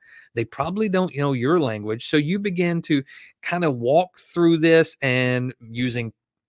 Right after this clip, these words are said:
you know, picture type words, pointing to things, whatever it may be, to get the message across. That's because there's a beautiful intimacy that occurs with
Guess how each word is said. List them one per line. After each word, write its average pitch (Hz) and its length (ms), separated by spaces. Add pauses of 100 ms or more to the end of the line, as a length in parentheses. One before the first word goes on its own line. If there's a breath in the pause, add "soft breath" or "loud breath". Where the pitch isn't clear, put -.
(140)
you 120 120
know, 101 220
picture - 380
type 127 300
words, 117 260
pointing 156 400
to 127 80
things, 117 320
whatever 147 300
it 131 40
may 127 140
be, 110 240 (240 loud breath)
to 135 140
get 139 320
the 127 80
message 123 420
across. - 560 (560 loud breath)
That's 190 400
because 175 460
there's 131 220
a 127 60
beautiful 175 560
intimacy 135 720
that 110 160
occurs 123 540
with 117 180